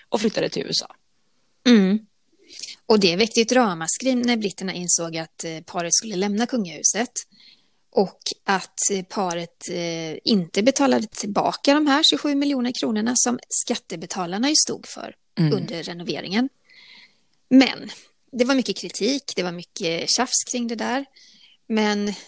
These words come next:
Speaker 2: till slut så beslutade paret att ja, jo, de skulle betala tillbaka alla skattepengar. Men, eh, och, och jag menar,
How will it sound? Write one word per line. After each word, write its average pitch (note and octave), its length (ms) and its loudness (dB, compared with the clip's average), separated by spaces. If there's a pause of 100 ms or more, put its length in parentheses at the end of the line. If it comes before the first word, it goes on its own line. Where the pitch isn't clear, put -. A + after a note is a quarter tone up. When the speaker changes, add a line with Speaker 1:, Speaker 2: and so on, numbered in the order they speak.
(120)
Speaker 2:
till A3+ 140 0
slut A#3+ 480 2
så E3+ 340 0
beslutade F3+ 580 -4
paret F3+ 400 -16
att - 240 -18
ja, G3+ 360 -6
jo, G#3 260 -4 (180)
de G3 120 -2
skulle F#3 300 0
betala E3+ 280 -8
tillbaka - 420 -10
alla - 120 -10
skattepengar. - 720 -6 (960)
Men, F#3+ 500 2
eh, F3 260 -2 (240)
och, - 140 2
och G3+ 180 2
jag A3 80 0
menar, G3+ 160 0